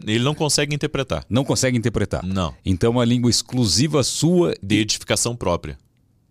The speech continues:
Speaker 2: e com Deus.
Speaker 1: Com Deus. Você é edificado
Speaker 2: Então,
Speaker 1: de uma
Speaker 2: tem,
Speaker 1: maneira
Speaker 2: tem
Speaker 1: diferente.
Speaker 2: nexo no que eu te falei, então, que, que daí o, o, o Satanás lá não entende o que você tá falando.
Speaker 1: Também.
Speaker 2: Também?
Speaker 1: Também.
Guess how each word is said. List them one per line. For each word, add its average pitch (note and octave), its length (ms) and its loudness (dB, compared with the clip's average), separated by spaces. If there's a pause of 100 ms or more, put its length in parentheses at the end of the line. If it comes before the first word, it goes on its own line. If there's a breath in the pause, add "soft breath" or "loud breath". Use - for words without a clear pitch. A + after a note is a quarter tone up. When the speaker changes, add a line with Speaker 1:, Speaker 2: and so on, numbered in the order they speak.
(100)
Speaker 2:
e F2+ 60 -8
com A2 200 2
Deus. D#2 440 -2
Speaker 1:
Com F2+ 120 -4
Deus. D2+ 400 -6 (640)
Você F2+ 280 0
é - 60 4
edificado G#2 460 -2
Speaker 2:
Então, B2+ 120 2
Speaker 1:
de A2+ 80 0
uma G#2+ 80 -2
Speaker 2:
tem, - 100 4
Speaker 1:
maneira G#2 220 0
Speaker 2:
tem E3+ 80 2
Speaker 1:
diferente. D3+ 240 2
Speaker 2:
nexo F2+ 180 0
no G2 100 0
que F#2+ 80 -2
eu F#2+ 40 2
te - 80 -6
falei, G2 260 2
então, F2+ 260 0
que, F#2+ 200 -2
que - 120 -4
daí F#2+ 220 2
o, C#3 60 2
o, F#2 540 -2
o E2 80 -6
Satanás G#2+ 540 0
lá C3 140 2
não F3 60 0
entende E3+ 380 0
o - 20 -14
que - 60 -10
você A2 80 0
tá F#2 100 -2
falando. D2+ 300 -2
Speaker 1:
Também. G2 420 0 (340 soft breath)
Speaker 2:
Também? G#2+ 420 2
Speaker 1:
Também. F#2+ 460 -2